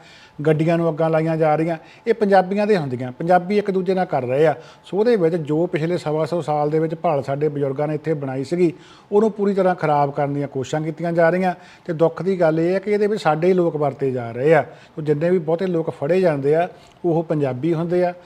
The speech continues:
ਸਿੱਖ ਨਾਵਾਂ ਵਾਲੇ ਹੁੰਦੇ ਆ। ਸੋ ਇਸ ਤਰੀਕੇ ਪਤਾ ਲੱਗਦਾ ਕਿ, ਅ, ਜਿਹੜਾ ਆ ਸਿੱਖਾਂ ਨੂੰ, ਪੰਜਾਬੀਆਂ ਨੂੰ ਪੰਜਾਬੀਆਂ ਦੇ ਹੱਥੋਂ ਬਦਨਾਮ ਕਰਾਉਣ ਦੀ ਚਾਲ ਜਿਹੜੀ ਆ ਵੱਡੇ ਪੱਧਰ 'ਤੇ ਚੱਲੀ ਜਾ ਰਹੀ ਆ।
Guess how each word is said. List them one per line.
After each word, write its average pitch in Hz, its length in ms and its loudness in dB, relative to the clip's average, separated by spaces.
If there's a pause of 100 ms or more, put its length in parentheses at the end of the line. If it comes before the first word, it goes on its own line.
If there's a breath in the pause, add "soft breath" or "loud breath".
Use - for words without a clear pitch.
(160 loud breath)
ਸਿੱਖ - 320 -2
ਨਾਵਾਂ 151 400 0
ਵਾਲੇ 165 220 2
ਹੁੰਦੇ 165 320 -2
ਆ। 170 120 0 (300 loud breath)
ਸੋ 196 140 0
ਇਸ 202 80 2
ਤਰੀਕੇ 202 300 -2
ਪਤਾ 175 280 0
ਲੱਗਦਾ 151 380 0
ਕਿ, 196 380 -2 (480 loud breath)
ਅ, - 20 4
ਜਿਹੜਾ 156 320 2
ਆ 165 40 0
ਸਿੱਖਾਂ 175 440 -4
ਨੂੰ, 170 180 -4
ਪੰਜਾਬੀਆਂ 151 480 -2
ਨੂੰ 170 120 -4
ਪੰਜਾਬੀਆਂ 160 540 0
ਦੇ 180 80 0
ਹੱਥੋਂ 170 240 -2
ਬਦਨਾਮ 143 420 -4
ਕਰਾਉਣ 143 260 -4
ਦੀ 147 80 -4
ਚਾਲ 139 360 -2
ਜਿਹੜੀ 147 220 -2
ਆ 151 80 0
ਵੱਡੇ 135 240 -4
ਪੱਧਰ 135 280 -8
'ਤੇ 143 180 -4
ਚੱਲੀ 143 320 -2
ਜਾ 123 200 -6
ਰਹੀ 120 200 -6
ਆ। 147 140 2